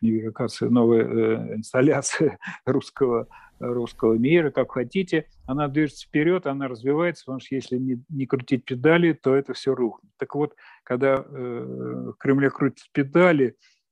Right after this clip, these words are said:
так сказать, шелест этих педалей, он очень хорошо слышен в Казахстане, потому что там все время, э, там все время напрягается, в какую сторону, так сказать, э, будет развиваться, э,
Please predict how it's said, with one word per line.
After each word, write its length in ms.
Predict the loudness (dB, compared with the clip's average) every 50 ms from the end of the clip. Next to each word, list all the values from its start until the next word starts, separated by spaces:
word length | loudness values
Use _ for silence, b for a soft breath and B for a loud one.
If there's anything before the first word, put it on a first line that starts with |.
| _ -14 -12 -12 -10
так 160 | -10 -10 -10
сказать, 280 | -10 -10 -10 -10 -8 -8
шелест 480 | -8 -4 0 0 0 0 0 -2 0 0
этих 260 | 0 0 0 -4 -4
педалей, 560 | -2 -2 0 2 2 2 2 2 0 -2 -4 b b b b b _ -4
он 240 | -2 -2 0 0 -2
очень 200 | -4 -4 -6 -10
хорошо 360 | -6 -4 -4 -4 -2 -4 -6
слышен 380 | -4 -2 -4 -4 -4 -4 -8 -10
в 40 | -8
Казахстане, 720 | -6 -4 -4 -4 -4 -6 -6 -4 -2 -2 -2 -4 -6 -12 _
потому 340 | -20 -20 -20 -12 -8 -8 -8
что 240 | -8 -8 _ -10
там 220 | -10 -8 -6 -6 -4
все 160 | 2 6 6
время, 400 | 8 8 8 8 6 4 4 B B B B B B B B B _ _
э, 260 | 0 2 4 4 4 4
там 140 | 4 2 2
все 160 | 2 4 4
время 260 | 4 4 4 2 0
напрягается, 880 | 0 0 0 0 0 0 2 2 0 0 0 -4 -10 -14 -18 -20 -20 -20 _ _
в 60 | _
какую 320 | -2 -2 0 0 0 0
сторону, 560 | 0 -2 2 4 4 4 4 2 -2 -4 -6 -8
так 180 | -10 -12 -12
сказать, 380 | -12 -8 -6 -4 -4 -4 -4 -2 0
э, 480 | 0 0 0 0 -2 0 2 2 4 6
будет 360 | 6 6 6 6 4 2 -2 -8 -20 B B B B B B B B B B B B B B _ 2
развиваться, 800 | 2 2 4 6 6 8 8 8 6 4 2 -2 -4 -6 -6 B B B B B
э, 520 | -4 -2 0 0 0 -2 -2 -4 -6 -6